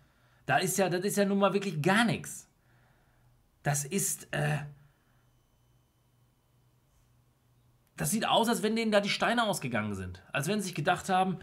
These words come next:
„Jo, ah, reicht, Klappe zu, Affe tot, weg damit.“ Ne?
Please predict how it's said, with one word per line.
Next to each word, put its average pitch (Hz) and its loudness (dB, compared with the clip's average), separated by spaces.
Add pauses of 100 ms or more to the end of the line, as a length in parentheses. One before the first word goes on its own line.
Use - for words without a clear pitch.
(260)
„Jo, 123 2 (340)
ah, 123 2
reicht, 117 2
Klappe 131 0
zu, 170 -2
Affe 139 0
tot, 123 -2
weg 117 -10
damit.“ 104 -2 (360)
Ne? 147 0